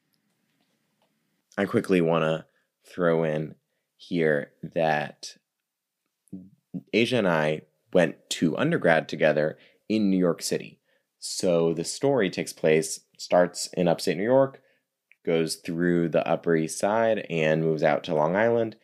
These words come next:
And so that's just been a little bit of a treat for me reading it, that it takes place in the area where we became friends and where our friendship started.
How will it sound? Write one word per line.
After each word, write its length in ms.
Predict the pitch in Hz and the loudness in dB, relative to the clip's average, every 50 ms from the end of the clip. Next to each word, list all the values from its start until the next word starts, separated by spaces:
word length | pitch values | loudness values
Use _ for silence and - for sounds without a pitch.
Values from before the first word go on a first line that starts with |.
| _ _ _ _ _ _ _ - | _ _ _ _ _ _ _ -2
And 220 | - 90 90 85 | 0 0 0 0
so 100 | - - | 0 2
that's 200 | 101 101 - - | 2 2 2 0
just 340 | - - 95 - - _ _ | -4 -6 -6 -6 -8 _ _
been 140 | - 90 82 | -2 0 2
a 60 | 82 82 | 2 2
little 200 | 85 82 80 69 | 2 0 0 -2
bit 100 | 78 67 | -2 -2
of 60 | 67 | -2
a 60 | 65 | -2
treat 380 | - - - - 90 90 - - | -4 -4 2 4 4 4 4 0
for 120 | - 80 | -2 -2
me 120 | 80 80 | 0 2
reading 420 | 80 80 80 80 82 87 101 117 131 | 2 2 2 2 2 2 2 2 2
it, 240 | 143 151 147 - - | 0 0 -2 -4 -2
that 200 | 156 90 82 78 | 0 2 2 2
it 140 | - - - | 2 -2 -4
takes 260 | - - - - - | -6 -8 -6 -8 -10
place 600 | - - - 90 80 - 82 87 - - - - _ _ _ _ _ | -14 -4 0 2 2 2 2 0 -4 -8 -10 -10 _ _ _ _ _
in 200 | 117 123 120 117 | 0 0 2 2
the 140 | 107 - - | 0 -2 0
area 600 | 95 101 101 98 87 80 80 80 78 76 76 - | 0 0 2 2 2 2 2 2 2 0 -2 -4
where 640 | - 76 73 82 78 78 76 76 76 76 76 - - | -8 -6 -2 0 2 2 2 2 2 0 -2 -4 -6
we 160 | - 87 101 | 0 0 2
became 400 | 104 107 104 - - 117 107 107 | 2 2 -2 -4 -2 -4 -4 -2
friends 540 | 101 - 147 160 104 - - - - - - - _ _ _ _ _ _ _ _ _ | 0 0 0 0 0 -6 -10 -16 -18 -20 -20 -20 _ _ _ _ _ _ _ _ _
and 160 | - 85 87 | -6 -4 0
where 120 | 85 85 76 | 0 2 4
our 120 | 78 90 | 4 4
friendship 340 | 90 - 85 76 - 71 - | 4 2 -2 -2 -2 -8 -4
started. 420 | - - 67 64 52 50 - - | -2 0 0 0 0 -2 -6 -10